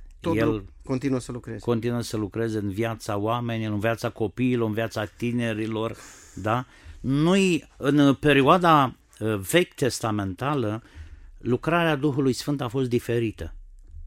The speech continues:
Speaker 2: Duhul Sfânt, Duhul lui Dumnezeu venea peste o anumită persoană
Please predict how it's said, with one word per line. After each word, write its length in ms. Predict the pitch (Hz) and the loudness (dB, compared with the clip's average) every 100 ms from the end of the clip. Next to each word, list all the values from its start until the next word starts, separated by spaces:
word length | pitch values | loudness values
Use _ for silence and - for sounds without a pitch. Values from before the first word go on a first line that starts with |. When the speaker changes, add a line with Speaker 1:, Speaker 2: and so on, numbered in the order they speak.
| - - | -14 -12
Speaker 2:
Duhul 380 | 101 143 135 | 0 2 2
Sfânt, 600 | 120 - 131 139 127 - - - - - | -2 -2 0 0 -2 -8 -20 -20 -20 -14
Duhul 520 | 117 104 147 104 131 | -10 2 2 4 2
lui 180 | 120 110 | 4 2
Dumnezeu 520 | 107 104 101 98 123 | 0 -2 -2 -4 -4
venea 500 | 107 104 110 117 117 _ _ _ _ | -2 -2 -2 -4 -8 _ _ _ _
peste 300 | 110 101 - | -4 -4 -2
o 40 | 104 | -4
anumită 440 | 104 117 110 104 | -2 -4 -4 -8
persoană 920 | - 101 - - 90 82 85 95 127 | -6 -8 -8 -10 -8 -6 -6 -6 -8